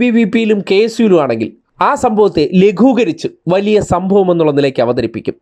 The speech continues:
അപ്പോൾ കേൾക്കുന്നവർക്കോ ഇത്രയേ ഉള്ളൂ എന്ന് തോന്നും. മറ്റത് അയ്യോ ഒരു വലിയ സംഭവമാണെന്നുള്ള നിലയ്ക്ക് പൊടുപ്പും തൊങ്ങലും കയറ്റി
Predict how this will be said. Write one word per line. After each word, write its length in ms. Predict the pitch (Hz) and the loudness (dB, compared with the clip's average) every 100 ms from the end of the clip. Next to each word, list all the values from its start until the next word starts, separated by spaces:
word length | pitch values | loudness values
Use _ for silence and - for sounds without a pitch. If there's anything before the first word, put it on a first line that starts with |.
| - 139 | -8 -6
അപ്പോൾ 160 | 151 143 | -6 -2
കേൾക്കുന്നവർക്കോ 680 | 165 170 180 170 151 143 139 123 - 170 | 0 0 0 0 0 0 -2 -2 0 0
ഇത്രയേ 420 | 170 190 170 156 139 | 0 0 2 0 0
ഉള്ളൂ 200 | 143 156 139 | 2 2 2
എന്ന് 120 | 113 110 | 0 -2
തോന്നും. 200 | 101 - - | -4 -6 -6
മറ്റത് 260 | 190 302 269 | -2 0 0
അയ്യോ 180 | 277 302 - - | 2 0 -2 -2
ഒരു 100 | 208 214 | 2 2
വലിയ 240 | 214 240 226 | 0 -2 0
സംഭവമാണെന്നുള്ള 760 | 196 196 208 202 190 175 175 165 | -2 0 2 2 0 0 0 2
നിലയ്ക്ക് 300 | 156 156 185 214 - - _ 170 | 0 -2 -4 -6 -10 -20 _ 0
പൊടുപ്പും 420 | 190 214 233 214 | 2 2 0 2
തൊങ്ങലും 360 | 185 196 202 185 175 | 2 2 0 0 -2
കയറ്റി 280 | 175 175 | -2 -2